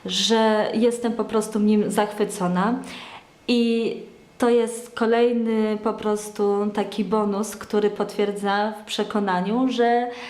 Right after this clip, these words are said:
jednak luksusowe życie za grosze jest możliwe, nie wydając na to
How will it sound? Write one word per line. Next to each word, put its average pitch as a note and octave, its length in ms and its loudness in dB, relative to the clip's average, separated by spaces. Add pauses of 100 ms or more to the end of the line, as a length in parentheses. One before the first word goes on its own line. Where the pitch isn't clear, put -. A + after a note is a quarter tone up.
(200)
jednak A3+ 440 0
luksusowe A3 640 -4
życie G#3 360 -4
za F#3+ 160 -2
grosze F#3+ 480 0 (300)
jest A#3 460 0 (220)
możliwe, G3+ 800 0
nie A3+ 140 2
wydając F#3+ 800 -4
na F#3 220 -2
to F#3 420 0